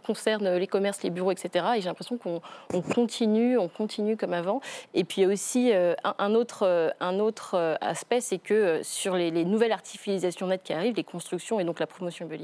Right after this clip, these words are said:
immobilière, ça concerne très souvent des, euh, des zones,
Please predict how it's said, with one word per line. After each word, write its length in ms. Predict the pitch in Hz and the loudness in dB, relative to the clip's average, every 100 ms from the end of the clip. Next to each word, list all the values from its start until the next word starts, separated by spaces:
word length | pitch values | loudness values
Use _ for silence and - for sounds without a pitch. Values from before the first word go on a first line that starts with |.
| 170 196 | -4 0
immobilière, 380 | 185 165 226 - - - - | 2 4 2 0 -10 -14 -4
ça 140 | - | 0
concerne 380 | 214 208 180 247 | 0 0 0 0
très 240 | - 254 262 | 0 0 0
souvent 520 | - 226 226 247 277 | -2 -2 2 2 0
des, 480 | 185 180 185 220 220 | -2 -2 2 4 4
euh, 120 | - | 2
des 200 | 165 202 | 0 0
zones, 420 | 196 220 262 254 | 2 4 4 2